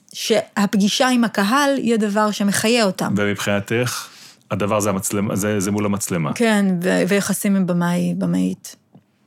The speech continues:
Speaker 1: פרטנרים. זה בעיניי יותר ה-, העמקת המ-, המשחק, כאילו,
Speaker 2: כמה
Speaker 1: להעמיק
Speaker 2: יש
Speaker 1: על
Speaker 2: לך קשר עם היצירות שאת מעורבת בהן בתחום הטלוויזיה, בקולנוע, אחרי שצולמו?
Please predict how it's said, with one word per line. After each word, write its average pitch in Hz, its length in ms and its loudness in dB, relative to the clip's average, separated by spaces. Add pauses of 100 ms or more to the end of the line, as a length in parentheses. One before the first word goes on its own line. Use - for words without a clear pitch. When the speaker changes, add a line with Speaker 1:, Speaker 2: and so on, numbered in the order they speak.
(380)
Speaker 1:
פרטנרים. 190 680 -2 (360)
זה 208 180 0
בעיניי 202 320 2
יותר 196 340 -2
ה-, 190 340 -2 (520)
העמקת 190 640 0
המ-, 190 280 0
המשחק, 190 600 -4 (140)
כאילו, 190 520 -2 (440)
Speaker 2:
כמה - 160 0
Speaker 1:
להעמיק - 300 4
Speaker 2:
יש 117 120 -2
Speaker 1:
על 196 100 2
Speaker 2:
לך - 480 -4 (140)
קשר 110 280 -2
עם 113 160 0 (1200)
היצירות 98 440 -2
שאת 101 160 -4
מעורבת 98 360 0
בהן 92 220 0
בתחום 87 300 -4
הטלוויזיה, 90 500 -2
בקולנוע, 92 460 -2 (640)
אחרי 104 260 -2
שצולמו? 104 580 -2